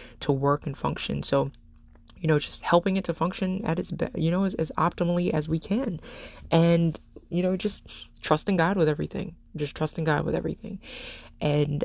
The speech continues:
um, if you have any questions about anything, be sure to send those in, hello at style and stewardship dot com, and the subject line, pod questions. Even if it's not a question, just put, or just put pod in the subject line. If this has been helpful to you,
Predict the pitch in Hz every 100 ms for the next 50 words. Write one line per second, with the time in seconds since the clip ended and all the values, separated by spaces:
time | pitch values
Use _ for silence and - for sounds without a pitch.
0 | - 170 185 190 180 - 170 208 214 208
1 | 196 190 - 180 185 180 180 180 170 170
2 | 156 160 151 - 160 156 156 156 - 156
3 | 151 147 - 147 143 143 147 - - -
4 | - - 185 190 190 - 143 151 - 151
5 | 147 147 143 - 156 160 - 175 - -
6 | - - - - - 226 220 214 208 202
7 | - - - - 151 147 147 147 160 151
8 | 160 151 147 147 147 - 143 151 - 156
9 | - 156 151 202 196 165 156 151 - 147
10 | - 156 151 151 - - - 151 147 -
11 | 208 - - - 147 143 143 - 143 143
12 | - 147 - - - 151 147 - - -
13 | - 165 202 208 208 165 147 151 160 -
14 | 175 - 160 180 180